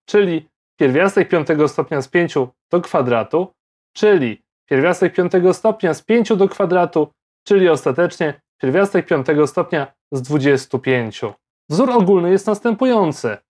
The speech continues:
Jeżeli a podnosimy do potęgi m przez n, to w rezultacie otrzymujemy pierwiastek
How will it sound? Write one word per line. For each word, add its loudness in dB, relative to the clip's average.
Jeżeli 2
a 2
podnosimy 0
do -2
potęgi -4
m 2
przez -2
n, -2
to -2
w -2
rezultacie 2
otrzymujemy -2
pierwiastek 0